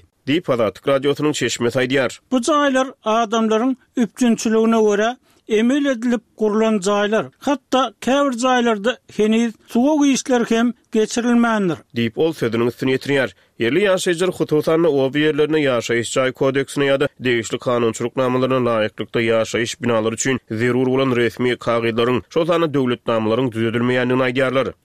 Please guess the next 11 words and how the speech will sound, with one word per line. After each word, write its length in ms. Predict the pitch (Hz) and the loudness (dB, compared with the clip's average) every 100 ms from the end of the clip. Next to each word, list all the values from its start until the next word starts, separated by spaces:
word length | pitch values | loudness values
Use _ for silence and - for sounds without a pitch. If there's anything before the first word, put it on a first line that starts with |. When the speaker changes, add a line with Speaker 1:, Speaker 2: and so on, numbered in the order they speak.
| - | -2
Speaker 1:
Ýagdaý 320 | 113 117 208 - | 0 0 -2 0
şeýle 200 | 196 190 | 2 2
bolansoň 320 | 185 175 180 151 | 2 0 0 2
olar 140 | 156 | 2
ýykylan 360 | 139 127 135 143 147 | 0 -2 0 0 2
jaýlarynyň 380 | 147 147 151 131 | 2 2 2 2
öwedine 320 | 131 120 127 | 2 0 0
kompensasiýa 840 | 131 131 120 117 113 131 123 - 139 | -2 -2 -2 0 0 2 0 0 0
ýa-da 180 | 135 135 | 0 0
ýaşama 500 | 127 113 - 113 120 | 0 0 0 0 -2
üçin 220 | - 135 | -2 -4